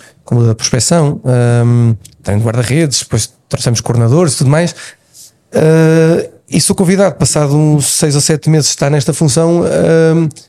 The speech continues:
a entrar na lista do Alexandre Faria, que se candidatava na altura e que venceu, é, lista única,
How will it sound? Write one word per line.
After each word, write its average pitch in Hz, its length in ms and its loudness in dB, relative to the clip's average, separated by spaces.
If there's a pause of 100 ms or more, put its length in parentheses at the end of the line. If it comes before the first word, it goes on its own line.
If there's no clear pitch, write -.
(360)
a - 260 -8
entrar 139 340 0
na 143 120 2
lista 151 480 0 (100)
do 127 300 -2
Alexandre 127 320 0
Faria, 170 340 -2
que - 80 -8
se - 80 -4
candidatava 123 460 -2
na 131 80 0
altura 160 400 -2 (640)
e 139 80 -2
que 127 100 -8
venceu, 131 480 0 (260)
é, 117 100 -2 (300)
lista 120 240 -2
única, 147 380 0